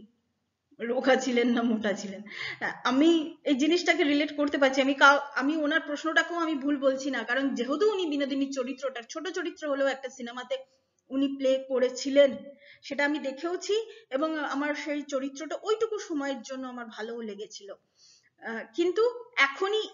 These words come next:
এই বিনোদিনী নিয়ে দেব entertainment ventures থেকে যে বিনোদিনীটা বেরোচ্ছে, সেটা নিয়ে বলার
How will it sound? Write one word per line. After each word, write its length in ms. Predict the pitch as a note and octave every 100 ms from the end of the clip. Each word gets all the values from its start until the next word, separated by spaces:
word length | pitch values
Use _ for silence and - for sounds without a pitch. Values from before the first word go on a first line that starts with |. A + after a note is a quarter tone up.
| -
এই 180 | F#4 A4+
বিনোদিনী 460 | F4+ E4 C4+ C4+ C4
নিয়ে 180 | B3+ B3+ G#3
দেব 200 | D#4+ G#4+
entertainment 560 | G#4 F4+ D#4+ E4+ E4 D#4
ventures 340 | D4 D4 D4 -
থেকে 160 | C#4+ C#4
যে 100 | C4+
বিনোদিনীটা 520 | C4 C4 C4 C4+ C4+
বেরোচ্ছে, 460 | B3+ E4+ F4+ - A3+ - - _
সেটা 260 | - B3+ C#4+
নিয়ে 180 | D4+ D4
বলার 380 | G#3+ G3+ A3+